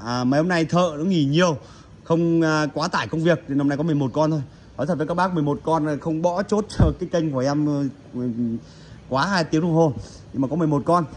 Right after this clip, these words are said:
Và trong thời gian bận mải này thì tạm thời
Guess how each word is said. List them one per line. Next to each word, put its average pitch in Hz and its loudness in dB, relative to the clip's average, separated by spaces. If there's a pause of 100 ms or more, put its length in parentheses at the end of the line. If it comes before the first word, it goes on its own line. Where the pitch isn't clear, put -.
(220)
Và 147 2
trong 185 0
thời 185 2
gian 180 2
bận 165 -2
mải 139 0
này 151 0 (280)
thì 131 -2
tạm 165 -2
thời 170 4